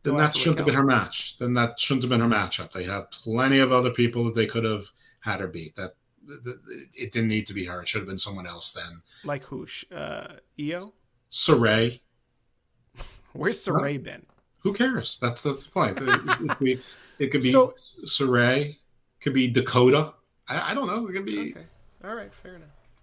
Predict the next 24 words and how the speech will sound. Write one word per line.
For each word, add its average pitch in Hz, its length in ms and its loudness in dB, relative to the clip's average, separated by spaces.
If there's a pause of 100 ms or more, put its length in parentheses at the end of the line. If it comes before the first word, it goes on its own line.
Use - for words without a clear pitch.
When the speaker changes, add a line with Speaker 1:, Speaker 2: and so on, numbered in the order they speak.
(140)
Speaker 1:
They 156 80 -2
have 233 160 2
a - 40 0
million 220 300 4
women 247 280 2
there. 226 320 0
Why, 170 240 -4
you - 420 -6
know, 190 220 -4
why 175 360 0
not? 151 300 0 (180)
But 147 300 4 (160)
I 131 100 4
thought 147 320 4
that, 135 400 2
like 120 140 2
I - 20 0
said, 120 220 4
I 90 40 -4
thought 127 200 0
the 120 60 -2
Creed 139 280 4
brothers 139 460 6
were 95 100 -2